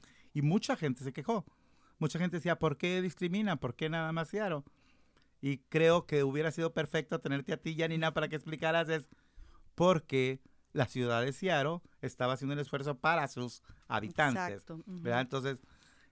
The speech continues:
Speaker 1: en este momento, ¿cómo le explicarle a alguien de Kent que no aplica? Y era difícil porque la necesidad existía, pero qué bueno que ustedes están haciendo el esfuerzo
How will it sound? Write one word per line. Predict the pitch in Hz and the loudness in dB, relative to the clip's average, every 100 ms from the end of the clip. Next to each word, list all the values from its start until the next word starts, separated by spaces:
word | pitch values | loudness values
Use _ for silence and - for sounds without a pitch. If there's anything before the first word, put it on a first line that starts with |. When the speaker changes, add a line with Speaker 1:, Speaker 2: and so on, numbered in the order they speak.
| - | -4
Speaker 1:
en | 127 | -2
este | 123 | 2
momento, | 151 147 143 - 139 - | 2 2 0 0 0 0
¿cómo | 143 151 | 0 2
le | |
explicarle | 147 - 131 139 139 | 0 -2 0 2 2
a | |
alguien | 139 143 | 0 0
de | 135 - | -2 -2
Kent | 156 147 147 - | 0 0 -2 -6
que | - 110 | -6 -4
no | 110 120 | 0 -2
aplica? | - 127 120 117 120 - - - - - | 0 -4 -2 -4 -6 -10 -20 -20 -14 0
Y | |
era | 156 180 | 2 2
difícil | 160 226 254 285 | 0 -4 -4 -6
porque | 127 117 | -4 -4
la | 113 | -4
necesidad | 110 - 131 | -4 -2 -2
existía, | 147 170 156 - 135 147 - - - - _ _ _ | -2 -8 -10 -6 -4 -4 -10 -20 -20 -20 _ _ _
pero | 143 147 | 2 2
qué | 185 | 2
bueno | 190 175 151 156 | 2 2 2 -2
que | |
ustedes | 135 - 143 139 | -6 -2 0 0
están | - 143 | -2 -2
haciendo | 139 143 | 0 -2
el | 143 | -2
esfuerzo | 139 143 135 151 | -2 -4 -2 -4